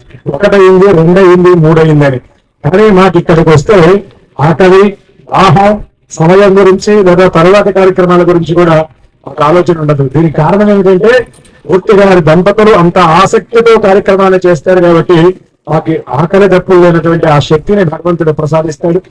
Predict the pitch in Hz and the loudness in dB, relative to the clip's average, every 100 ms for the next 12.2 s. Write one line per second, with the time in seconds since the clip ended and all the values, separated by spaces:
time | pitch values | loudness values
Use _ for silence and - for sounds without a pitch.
0 | _ _ _ - 180 190 165 165 202 202 | _ _ _ -4 0 0 0 0 0 2
1 | 196 185 135 156 - 185 185 170 170 175 | 2 2 0 -4 0 0 2 0 0 0
2 | 175 170 160 165 190 190 170 151 160 175 | 0 -2 -2 -2 0 2 2 0 0 0
3 | 170 160 147 151 156 170 151 _ - _ | 0 -2 -4 -6 -2 -2 -4 _ -20 _
4 | _ 147 180 185 170 170 143 135 - _ | _ -6 -4 -2 -2 0 0 -4 -18 _
5 | - 170 - 175 170 165 165 175 202 170 | -6 -4 -2 -2 -2 -2 -4 -4 -2 -2
6 | 151 147 165 214 220 208 196 190 180 180 | -2 -2 0 0 -2 -2 0 2 2 -2
7 | - 175 175 160 147 - _ _ - 135 | -4 -4 -4 -4 -8 -12 _ _ -20 -8
8 | 156 151 196 143 185 185 202 - 165 190 | -8 -2 -2 0 0 0 0 0 0 0
9 | 190 196 180 175 160 151 - - 147 156 | 0 0 0 0 -2 -4 -8 -20 -10 -4
10 | 175 175 165 165 160 160 175 202 190 160 | -4 -4 -8 -10 -12 -8 -4 -4 -4 -6
11 | 160 156 147 - - 180 175 151 185 196 | -4 -4 -6 -10 -4 -2 -2 0 0 2
12 | 185 180 | 2 2